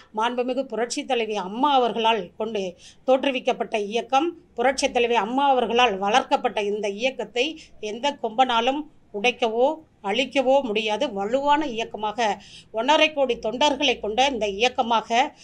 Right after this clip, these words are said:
அனைத்திந்திய அண்ணா திராவிட முன்னேற்ற கழகம் வளர்ந்து நிற்கின்றது. தற்பொழுது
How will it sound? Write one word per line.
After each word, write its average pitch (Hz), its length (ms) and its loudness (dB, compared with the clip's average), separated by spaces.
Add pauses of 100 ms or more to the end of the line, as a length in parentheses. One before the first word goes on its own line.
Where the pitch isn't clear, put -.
(180)
அனைத்திந்திய 254 420 0
அண்ணா 233 300 2
திராவிட 214 340 -2
முன்னேற்ற 226 480 -4
கழகம் 233 500 -6 (260)
வளர்ந்து 254 420 2
நிற்கின்றது. 226 840 -4 (320)
தற்பொழுது 269 760 0